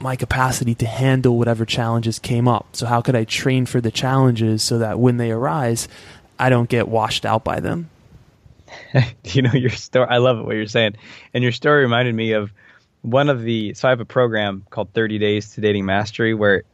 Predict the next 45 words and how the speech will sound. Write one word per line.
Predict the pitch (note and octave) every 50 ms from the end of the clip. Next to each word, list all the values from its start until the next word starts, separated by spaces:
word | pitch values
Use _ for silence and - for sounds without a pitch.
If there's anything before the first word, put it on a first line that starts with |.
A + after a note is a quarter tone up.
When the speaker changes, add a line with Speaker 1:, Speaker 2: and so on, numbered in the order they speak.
| _ -
Speaker 2:
it, | - A#2 G#2+ - _ _ _ _ -
each | D#3 C#3+ - -
day | - C3+ A#2+ B2+ B2+ A#2+ A2+ A2 G#2+ G#2 G2+ - _ _ _ _ _ _ _ _ _ _ _ _ _ _
they | - C3 A#2+ A2
get | A#2 G#2+ G#2+
a | G2+ F#2+ G2 _ _ -
training | - D#3 D#3 D#3+ D#3 D3+ C#3
video, | C#3 C#3+ C#3 C3+ C3+ C3+ C3 C3
a | A#2+
strategy | B2 - - B2+ A#2+ A#2+ A#2 A#2 A#2
session | - - B2+ A2+ - - - G#2+
that | F#2+ F2 -
teaches | - - C3 - A2+ G2+
them | G#2+ G#2 G2+
something | - - A2 G2+ - G#2 G2+
about, | G2 F#2+ G2 G2 F#2+ F#2 - _ _ _ _ _ _
it's | - A#2+
for | - - E3
men | B2+ A2+ A2 G#2+
who | G#2+
wanna | G#2 G#2+ A#2 A2+ G#2+ G2+
date | G2 G#2 F#2 F2
women, | G#2 G2+ G2 G2 G2+
although | - - G#2+ A2 G#2+
women | G#2 A2 G#2+ G#2
can, | G2+ - G2 G2 G2 - _ _
can | - A2 G2+
be-, | F#2+ A2 G#2+ G#2+ - -
greatly | - D#3 - A2+ G#2+ G#2
benefit | A2 G#2 G#2 G2+ - G#2 - -
from | - G2 F#2+
it | F#2 -
too. | - D#3+ C#3+ A#2 A#2+ - - - - - _ _ _ _ _ -
But | B2+ A#2+ - - - -
it | - C3 A#2+
starts | - - - C3+ C3 C3 - -
with | G2+ -
self-confidence, | - - D3+ C3+ - - C#3+ C3 B2+ - C3 B2+ B2 A#2+ A#2 - - - _ _ _ _ _ -
then | C#3+ A#2+ A#2 A#2
being | A#2+ A#2 A2+
able | A2 G#2 G2
to | G2
talk | - B2 A2+ A2 -
to | - -
people, | - D3 C3+ - C3+ C3 B2+ B2 A#2+ A#2